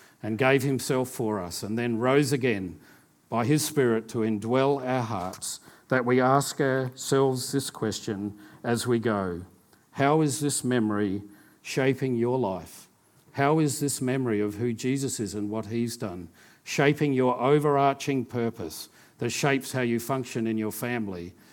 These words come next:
how you function in your relationships, in your, with your friends, how you function in your job if you're,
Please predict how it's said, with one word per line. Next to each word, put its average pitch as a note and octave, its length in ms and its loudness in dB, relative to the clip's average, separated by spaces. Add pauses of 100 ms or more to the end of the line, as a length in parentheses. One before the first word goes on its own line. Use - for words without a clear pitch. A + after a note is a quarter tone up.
(160)
how B2+ 100 -4
you A#2+ 160 2
function C3 500 -2
in A2 120 0
your A2 180 0
relationships, A2+ 920 -2
in G#2 100 -4
your, G#2+ 220 -4 (320)
with A2+ 200 -2
your A2 200 0
friends, G#2+ 560 -2
how C3+ 200 -2
you B2 220 2
function C#3+ 460 -2
in B2 100 0
your A2+ 160 0
job A2 480 0 (260)
if G#2 220 -8
you're, G#2+ 320 -2